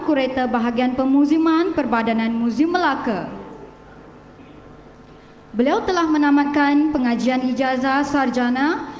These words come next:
sastra sejarah Malaysia pada tahun dua ribu lima belas dan ijazah sarjana muda sastra sejarah kepujian pada tahun dua ribu lapan. Kedua-duanya dari Universiti Malaya Kuala Lumpur.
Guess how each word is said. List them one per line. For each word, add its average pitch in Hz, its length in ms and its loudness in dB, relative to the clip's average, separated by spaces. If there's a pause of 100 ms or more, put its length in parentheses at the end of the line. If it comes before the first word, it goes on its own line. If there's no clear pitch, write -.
sastra 302 1040 -2
sejarah 277 480 0
Malaysia 302 640 0
pada 220 160 -2
tahun 233 400 0
dua 247 240 0
ribu 415 240 2
lima 294 240 4
belas 214 320 0 (480)
dan 277 480 2 (160)
ijazah 285 560 2
sarjana 254 480 0
muda 294 640 0
sastra 277 720 -2
sejarah 214 640 -2 (400)
kepujian 302 560 2 (240)
pada 262 160 0
tahun 254 400 0
dua 269 240 4
ribu 311 240 2
lapan. 196 480 -2 (480)
Kedua-duanya 320 800 2
dari 262 480 0
Universiti 349 640 0
Malaya 269 560 0
Kuala 240 320 2
Lumpur. 175 560 0